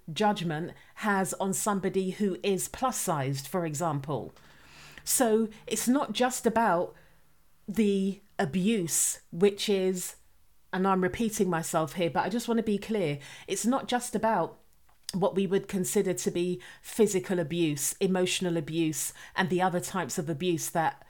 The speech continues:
you know, uh, people experience. Whatever crossed our threshold and we held it inside us as harmful,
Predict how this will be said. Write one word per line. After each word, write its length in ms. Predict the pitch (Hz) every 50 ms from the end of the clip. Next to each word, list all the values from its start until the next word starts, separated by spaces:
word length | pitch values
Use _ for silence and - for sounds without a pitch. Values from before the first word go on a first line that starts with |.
| - -
you 120 | 208 214 196
know, 360 | 170 135 127 139 151 151 - - - - - - - -
uh, 180 | 185 170 156 156
people 380 | 139 - 202 190 185 - 185 160
experience. 840 | 143 - - - - 247 254 226 160 147 139 147 202 208 - - - - - - - - - - - - - - - -
Whatever 580 | 180 190 208 - - - 254 262 233 277 285
crossed 720 | 277 - - - - 262 240 190 147 - - - - - -
our 180 | - 214 202 196
threshold 960 | - - - 220 214 208 208 - - - 185 156 139 147 156 196 240 240 - - _ _ - - _ _ _ - - -
and 160 | 185 196 165
we 180 | 208 214 208
held 400 | 202 - - 226 226 220 208 - 190
it 120 | 170 -
inside 600 | 190 185 175 170 - - - 220 220 226 220 175 170
us 420 | 143 151 190 - - - - - - - - -
as 180 | - 185 160 -
harmful, 840 | - - 226 214 208 208 208 - - 175 143 135 151 202 254 247 -